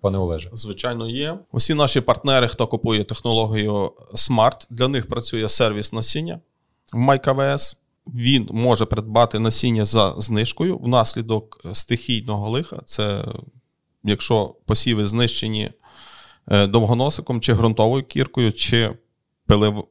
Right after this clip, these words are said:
Speaker 2: пиловими бурями, е, може купити насіння за знижкою.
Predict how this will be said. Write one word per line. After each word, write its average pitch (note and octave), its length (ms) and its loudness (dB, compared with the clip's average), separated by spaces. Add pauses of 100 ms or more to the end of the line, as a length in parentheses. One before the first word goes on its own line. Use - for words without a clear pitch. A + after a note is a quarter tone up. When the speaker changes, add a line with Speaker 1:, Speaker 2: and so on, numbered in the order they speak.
(120)
Speaker 2:
пиловими A#2+ 520 2
бурями, C3+ 440 -2
е, G2+ 880 0
може A2+ 340 4
купити A2+ 400 0
насіння G#2 320 0
за G2+ 120 0
знижкою. - 360 -10